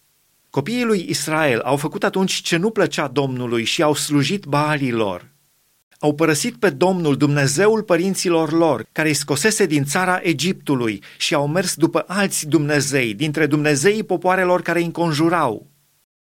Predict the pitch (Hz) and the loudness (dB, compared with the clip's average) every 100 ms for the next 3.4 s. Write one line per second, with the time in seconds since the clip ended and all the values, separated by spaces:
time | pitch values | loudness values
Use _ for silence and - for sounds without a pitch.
0 | _ _ - - 165 175 160 147 185 196 | _ _ -8 -4 -2 -2 -4 -2 -4 -2
1 | 147 131 147 151 147 143 175 - - 156 | -2 -2 -2 -2 0 0 -2 -4 -4 -2
2 | 151 147 143 190 165 - 151 143 160 143 | 0 2 2 0 -2 -2 -2 2 0 0
3 | 123 110 90 | -4 -6 -8